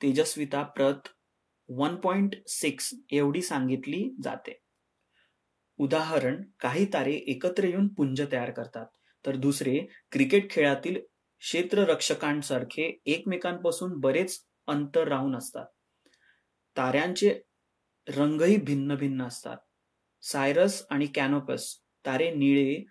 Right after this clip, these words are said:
व पांढरे दिसतात आणि बीटलगूज व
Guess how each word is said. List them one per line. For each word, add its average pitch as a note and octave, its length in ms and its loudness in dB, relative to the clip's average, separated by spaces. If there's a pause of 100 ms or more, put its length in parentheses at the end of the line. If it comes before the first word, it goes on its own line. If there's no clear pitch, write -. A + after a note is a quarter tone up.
(200)
व D3+ 120 2
पांढरे D#3 440 -4
दिसतात - 360 -6 (400)
आणि D3 420 -2 (280)
बीटलगूज D3 880 0 (280)
व C#3 440 2